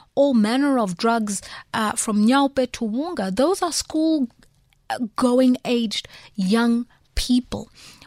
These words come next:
What are the issues that are facing, uh, young people in South Africa? And when there's this level of violence, where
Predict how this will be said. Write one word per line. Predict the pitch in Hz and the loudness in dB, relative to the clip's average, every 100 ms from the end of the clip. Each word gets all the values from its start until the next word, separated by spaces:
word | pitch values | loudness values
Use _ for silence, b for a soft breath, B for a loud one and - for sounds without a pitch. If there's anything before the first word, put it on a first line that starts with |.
| _ | _
What | 220 262 359 - - - | -8 -4 -4 -4 -12 -4
are | 269 269 269 | 0 2 0
the | 247 240 240 | -4 -6 -2
issues | - 240 220 196 | -2 -2 -4 -4
that | 208 | -4
are | 202 | -4
facing, | - 240 220 - 214 196 B B - | -4 -2 0 0 -2 -4 B B -6
uh, | 214 208 | -4 -4
young | 208 214 233 | -2 2 2
people | 233 - 220 | 0 -4 -4
in | 202 | -4
South | - 196 202 | -2 -2 -2
Africa? | 233 247 214 - - | -2 -4 -6 -8 -2
And | 208 208 | 0 0
when | 226 311 381 | 0 0 0
there's | 262 | -2
this | 240 - | -2 -4
level | 220 208 208 | -2 -4 -2
of | 190 170 | -4 -4
violence, | 185 233 262 214 220 226 - - b b b b b b b _ | -2 0 0 -2 -6 -6 -4 -6 b b b b b b b _
where | 208 220 277 294 | 0 2 4 2